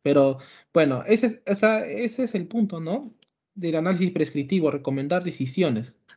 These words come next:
¿no? Entonces, bueno, ya, culminando, ¿cuáles son los retos de la analítica prescriptiva?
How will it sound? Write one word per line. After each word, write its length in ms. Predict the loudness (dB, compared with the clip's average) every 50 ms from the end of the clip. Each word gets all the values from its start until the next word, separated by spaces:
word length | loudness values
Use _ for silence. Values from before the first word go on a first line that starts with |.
| _ _ _ _ -10
¿no? 240 | -8 -8 -8 -10 _ _ _ _ _ _ _ _ _ _ _ _ _ _
Entonces, 1080 | -10 -10 -2 2 2 4 4 2 0 0 0 0 2 2 4 4 4 2 2 0 -6 _ _ _ _ _ _ _ _
bueno, 320 | 2 2 2 2 0 -4 -6
ya, 360 | -4 -4 -2 -4 -4 -6 -12 -16 _ _ _ _
culminando, 640 | _ -8 -6 -4 0 0 0 0 0 -2 -4 -6 -4
¿cuáles 300 | -2 0 0 2 2 2
son 100 | 2 2
los 140 | 4 4 4
retos 260 | 2 0 0 -2 -2
de 80 | -2 -4
la 60 | -4
analítica 460 | -4 -4 -4 -4 -4 -4 -2 -4 -4 -2
prescriptiva? 800 | -2 -4 -4 -4 -6 -6 -6 -4 -2 0 0 0 0 -2 -4